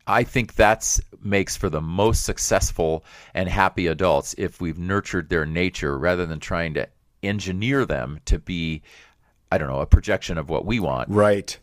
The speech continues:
Speaker 1: If we figure out who they are, and I applaud these parents, they've figured out, <laughs> they got one kind of defiant one,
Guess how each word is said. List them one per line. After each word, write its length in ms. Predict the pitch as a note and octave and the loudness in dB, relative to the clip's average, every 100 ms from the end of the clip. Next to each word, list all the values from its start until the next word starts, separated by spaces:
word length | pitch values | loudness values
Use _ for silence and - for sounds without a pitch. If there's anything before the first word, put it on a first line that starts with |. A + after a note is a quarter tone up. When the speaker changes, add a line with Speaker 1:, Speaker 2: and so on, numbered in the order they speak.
| - | -10
Speaker 1:
If 100 | - | -4
we 80 | F2+ | -2
figure 320 | - C3 B2 | 0 4 6
out 140 | G2 | 8
who 160 | - F#2 | 8 6
they 240 | F#2+ E3+ | 4 4
are, 420 | G#2+ A1 A1+ A1 - - | 4 0 -4 -6 -12 -6
and 140 | F2+ | 0
I 80 | F#2 | 0
applaud 320 | - C3 D#3 | 2 2 2
these 160 | A2 - | 0 2
parents, 320 | C#3+ B2+ - | 2 2 2
they've 240 | D3 F#3 | 0 0
figured 320 | - G3 C#3+ | 0 0 4
out, 300 | C#3+ F3 - | 4 4 6
<laughs> 100 | - | 4
they 100 | A#2 | 4
got 180 | A#2 A2+ | 4 4
one 240 | A#2+ D#3+ E3+ | 6 2 4
kind 200 | D3+ C3 | 2 2
of 80 | |
defiant 560 | B2 A#2 B2+ C3 C#3 - | -2 2 6 6 4 0
one, 260 | G#2 A2 | 0 0